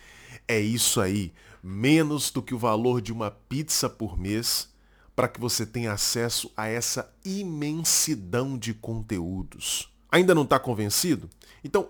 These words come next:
entra no primeiro link que vai tá aqui na descrição, que lá você vai poder assistir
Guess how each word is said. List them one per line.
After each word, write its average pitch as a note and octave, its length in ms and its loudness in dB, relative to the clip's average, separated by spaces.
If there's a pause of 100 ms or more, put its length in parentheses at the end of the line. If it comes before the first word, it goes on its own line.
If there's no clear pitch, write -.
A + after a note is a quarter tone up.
entra B3 300 2
no F3 100 2
primeiro E3+ 560 2
link C3+ 460 0
que - 100 -6
vai A2 180 2
tá G#2+ 140 -2
aqui G2+ 200 -4
na G2 120 -2
descrição, F#2+ 760 -2 (380)
que - 80 -2
lá F#3 140 8
você F#3 240 2
vai E3+ 140 2
poder C#3 380 2
assistir A2 640 -2